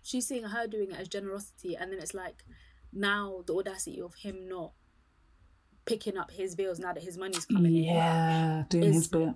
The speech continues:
Speaker 1: it's
Speaker 2: Yeah.
Speaker 1: like, "I can't believe you're taking me for advan-, you're taking advantage of me," but
Speaker 2: Mm-hmm.
Speaker 1: technically you're maintaining both of your lifestyles. Why is it taking
Speaker 2: Yeah.
Speaker 1: advantage of you?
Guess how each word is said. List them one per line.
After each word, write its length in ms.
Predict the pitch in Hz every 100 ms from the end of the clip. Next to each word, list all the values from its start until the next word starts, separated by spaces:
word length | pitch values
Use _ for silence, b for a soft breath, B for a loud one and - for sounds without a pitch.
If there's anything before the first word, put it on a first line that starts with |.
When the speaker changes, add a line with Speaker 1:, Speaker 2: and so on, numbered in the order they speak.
| -
Speaker 1:
it's 180 | 202 202
Speaker 2:
Yeah. 80 | 185
Speaker 1:
like, 220 | 147 -
"I 120 | 196
can't 200 | 196 202
believe 180 | 180 190
you're 100 | 175
taking 320 | 190 185 185
me 140 | 180 175
for 220 | - 175
advan-, 260 | 165 175 -
you're 100 | 196
taking 240 | 208 196
advantage 420 | 180 165 185 185 208
of 160 | 214
me," 220 | 220 254 285 b b
but 140 | - 175
Speaker 2:
Mm-hmm. 80 | 160
Speaker 1:
technically 600 | 175 - 202 - - -
you're 100 | 185
maintaining 520 | 196 190 - 190 180
both 240 | 165 185 -
of 120 | 170
your 160 | 170
lifestyles. 640 | 170 180 - 185 180 220 -
Why 160 | 190 208
is 80 |
it 80 | 202
taking 180 | 202 160
Speaker 2:
Yeah. 60 | 147
Speaker 1:
advantage 460 | 147 139 139 165 -
of 220 | 180 170
you? 260 | 165 165